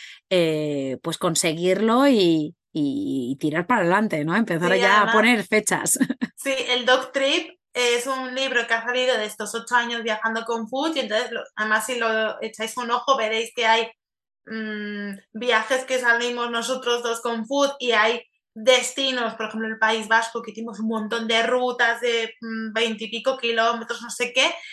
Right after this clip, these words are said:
Speaker 2: y luego vais a ver algunas que estamos ya los, los cinco y entonces es como que hay destinos para todos los formatos familiares.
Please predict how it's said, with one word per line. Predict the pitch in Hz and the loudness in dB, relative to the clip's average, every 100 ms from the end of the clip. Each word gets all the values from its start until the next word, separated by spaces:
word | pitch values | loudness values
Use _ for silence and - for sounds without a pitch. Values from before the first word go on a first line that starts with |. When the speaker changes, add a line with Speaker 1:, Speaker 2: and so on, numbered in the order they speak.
| - | -4
Speaker 2:
y | 285 | 0
luego | 262 262 277 | 4 4 4
vais | 247 247 254 | 4 2 2
a | 240 | 2
ver | 254 254 | 4 4
algunas | 254 247 269 262 269 285 - _ _ | 2 0 -2 2 2 2 -4 _ _
que | - 240 | -4 -4
estamos | 226 226 233 | -2 -4 -2
ya | 233 226 | -2 0
los, | 226 - - _ _ _ | -2 -6 -12 _ _ _
los | 233 226 214 | -8 -6 -4
cinco | 247 240 233 294 311 311 | -4 -6 -2 2 2 0
y | 240 233 220 214 208 208 208 202 - 247 | -4 -2 -2 -2 -4 -4 -6 -10 -12 -8
entonces | 240 285 247 254 254 - 247 | -4 -2 2 4 4 2 -4
es | 262 | 0
como | 277 269 | 0 0
que | 277 262 247 - - | 2 2 2 -8 -6
hay | 233 254 285 | 2 2 4
destinos | 294 294 294 339 - | 2 0 0 0 4
para | 277 240 214 | 4 4 2
todos | 247 247 262 | 0 0 0
los | 262 262 - 226 240 | 2 0 -2 -12 -6
formatos | 285 240 240 247 247 | -4 -2 0 0 2
familiares. | 262 240 233 220 208 240 208 - | 2 0 -4 -4 -2 -2 -4 -8